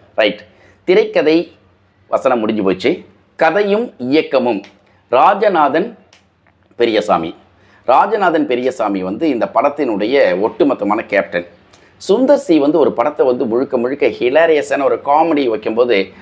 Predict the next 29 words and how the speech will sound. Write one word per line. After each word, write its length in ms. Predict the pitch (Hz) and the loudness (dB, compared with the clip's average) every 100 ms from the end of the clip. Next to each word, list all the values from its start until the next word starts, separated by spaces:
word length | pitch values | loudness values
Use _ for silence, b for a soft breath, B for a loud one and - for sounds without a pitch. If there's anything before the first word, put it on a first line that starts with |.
| B | B
ஒரு 160 | 123 123 | 0 2
கிளாமருக்கு 540 | 127 156 196 180 139 | 2 2 2 0 -2
முக்கியத்துவம் 460 | 113 120 127 107 98 | -4 -2 -2 -2 -4
கொடுத்து 180 | 101 | -4
பண்ணுவார் 180 | 95 90 | -2 -2
இல்லையா? 280 | 85 95 87 | -2 -2 -2
ஆனா 160 | 110 131 | -2 -2
இந்த 320 | 123 156 170 | 0 2 0
இடத்துல 200 | - 151 | 0 0
வந்து 200 | 135 123 | 2 2
ராஜநாதன் 520 | 110 143 151 123 110 | 2 2 0 -2 -4
பெரியசாமி 600 | 107 110 107 101 131 147 B B | -6 -6 -4 -4 -4 -8 B B
அந்த 680 | B 131 202 214 190 165 139 - | B 0 0 -2 2 4 2 2
ஃபார்முலாவை 440 | 170 220 202 160 | 0 2 0 0
கரெக்டா 360 | 143 131 131 151 | 0 -4 -4 -6
கையில் 280 | 123 120 107 | -4 -4 -6
எடுத்துக்கிட்டார். 340 | 107 95 92 | -8 -6 -6
நகைச்சுவை 460 | 110 139 156 143 117 | -4 -4 -2 0 2
படம் 240 | 101 98 | 2 2
தான் 160 | 107 95 | 2 2
அப்படின்னு 140 | 95 | 0
சொல்லிட்டு 440 | 92 95 90 90 - b b | -2 -4 -4 -4 -8 b b
அதுல 240 | - 101 110 | 0 2 2
எந்த 300 | 160 185 180 | 2 2 4
ஒரு 240 | 143 120 | 4 2
இடத்துலயும் 340 | 120 143 139 | 0 -2 -2
காம்ப்ரமைஸ் 320 | 113 110 107 107 | 0 0 -2 -4
பண்ணிக்கல. 340 | 90 87 85 80 | -8 -8 -8 -6
என்ன 560 | 90 127 165 123 117 | -4 -2 2 2 0